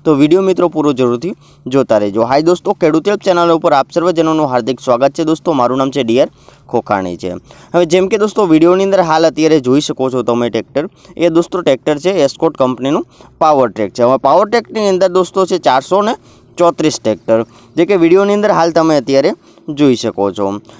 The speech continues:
જેની વાત કરીએ, દોસ્તો, મોડલની આપણે, તો જેમ કે મેં તમને પહેલાં પણ વાત કરી, બ્લુ કલરની અંદર, દોસ્તો, Powertrac ટ્રેક્ટર છે, જે કે, દોસ્તો, મોડલની આપણે વાત કરીએ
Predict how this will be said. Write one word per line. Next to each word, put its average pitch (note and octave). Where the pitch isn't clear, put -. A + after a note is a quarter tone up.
જેની E3
વાત A3
કરીએ, G#3+
દોસ્તો, G3
મોડલની D3
આપણે, G2
તો D3+
જેમ E3
કે E3+
મેં G3
તમને G3
પહેલાં F3
પણ G3+
વાત D#3
કરી, D#3
બ્લુ E3
કલરની E3+
અંદર, E3
દોસ્તો, D#3+
Powertrac C#3
ટ્રેક્ટર B2
છે, F3
જે D#3+
કે, A3+
દોસ્તો, A3+
મોડલની F3
આપણે G3+
વાત F#3
કરીએ D#3